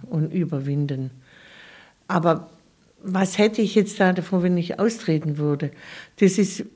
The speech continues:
wie mit der Politik auch. Ich kann doch nur Einfluss nehmen,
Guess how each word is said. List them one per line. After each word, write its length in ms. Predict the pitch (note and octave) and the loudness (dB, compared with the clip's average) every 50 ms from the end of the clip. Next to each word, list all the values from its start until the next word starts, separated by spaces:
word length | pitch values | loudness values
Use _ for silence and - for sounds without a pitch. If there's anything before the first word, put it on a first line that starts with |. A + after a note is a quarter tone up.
| - | -12
wie 200 | - G3 G3+ G#3 | -6 0 2 4
mit 220 | G3+ G#3 G#3+ G3 G#3 | 6 6 4 4 2
der 60 | G3+ | 0
Politik 680 | G3 - G#3 G3+ G3+ F#3+ F#3+ - G#3+ G3 - - - | 2 4 4 4 4 2 -2 -4 -6 -4 -4 -4 -4
auch. 360 | A3 A#3+ C4+ C#4 - - - - - - - - - - - - | 0 0 2 0 0 -2 -8 -18 -20 -20 -20 -18 -20 -20 -14 -4
Ich 200 | - A3+ F#3 - | -2 -2 -2 -2
kann 260 | - - G#3 G#3+ A#3 | 2 4 4 6 6
doch 200 | A3+ A3 F3 - | 4 2 2 4
nur 440 | G#3 G#3 G#3+ A#3+ B3+ C#4+ C#4+ B3+ - - - - - - - - - _ _ _ _ _ _ _ _ | 6 6 8 8 6 4 2 0 -4 -10 -20 -20 -20 -20 -20 -20 -20 _ _ _ _ _ _ _ _
Einfluss 600 | - - F#3+ A#3 C#4 C#4 - - C4 B3 A#3+ - | 2 4 6 6 6 4 4 2 0 0 2 4
nehmen, 540 | - A3 A3 A3+ A3+ A3+ A3 G#3+ G#3+ A3 A3 | 4 6 8 8 8 8 6 6 2 0 -4